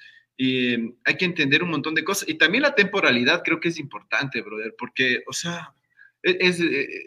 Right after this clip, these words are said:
no, no puedes, no sé, pues, en esos momentos, eh,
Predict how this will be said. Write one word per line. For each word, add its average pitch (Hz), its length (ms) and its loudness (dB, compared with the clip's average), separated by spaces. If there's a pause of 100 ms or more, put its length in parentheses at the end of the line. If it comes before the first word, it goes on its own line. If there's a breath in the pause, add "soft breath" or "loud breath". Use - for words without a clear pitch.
no, 160 200 -6
no 196 180 -2
puedes, 160 640 2
no 123 100 -6
sé, 214 200 -2
pues, 240 200 -4
en 202 100 0
esos 180 240 -2
momentos, 143 760 -2
eh, 104 320 -14